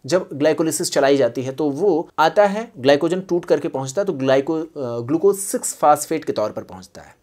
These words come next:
और इस वजह से जो शुरुआती जो हमने एक एटीपी लगाया था वो नहीं लगाना पड़ता है। इस वजह से टोटल जो एटीपी बनते हैं वो फ़ोर एटीपी जो बनते हैं उसमें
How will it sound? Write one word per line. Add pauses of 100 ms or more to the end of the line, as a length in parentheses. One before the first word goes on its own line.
(120)
और
इस
वजह
से (100)
जो
शुरुआती
जो
हमने
एक
एटीपी
लगाया
था
वो
नहीं
लगाना
पड़ता
है। (140)
इस
वजह
से (240)
टोटल
जो
एटीपी
बनते
हैं
वो
फ़ोर
एटीपी
जो
बनते
हैं (140)
उसमें